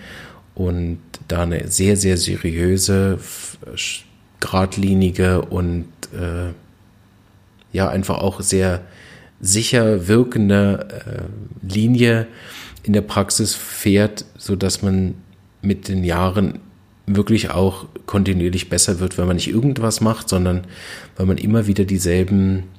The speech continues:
ähm, ja, Grundlagen hinzuzieht, dass man erst schaut, was ist das medizinisch für ein Fall, was ist das homöopathisch für ein Fall und dann auf Grundlagen von Wissen entscheidet und an-,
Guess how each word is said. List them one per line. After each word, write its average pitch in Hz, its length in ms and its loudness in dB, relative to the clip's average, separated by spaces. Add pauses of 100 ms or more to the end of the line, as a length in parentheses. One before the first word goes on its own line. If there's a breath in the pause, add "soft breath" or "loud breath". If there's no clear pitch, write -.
(1400 loud breath)
ähm, 80 580 -6 (800 loud breath)
ja, 95 100 2
Grundlagen 123 460 2
hinzuzieht, 113 760 0
dass 98 180 -2
man 95 220 2
erst - 320 0
schaut, 95 400 0 (260 loud breath)
was 95 140 0
ist 101 140 -2
das - 160 -2
medizinisch 101 540 0
für 110 80 0
ein 98 100 2
Fall, 95 260 0
was 98 160 -2
ist - 120 -2
das 90 160 -6
homöopathisch 95 520 -2
für 101 120 -4
ein 98 40 -2
Fall 98 260 -2
und 92 320 -4 (880 loud breath)
dann 95 140 0
auf - 320 -2
Grundlagen 95 640 2
von 85 340 -4
Wissen 101 240 2
entscheidet 90 680 -2
und 82 640 -8 (1120)
an-, 95 400 -6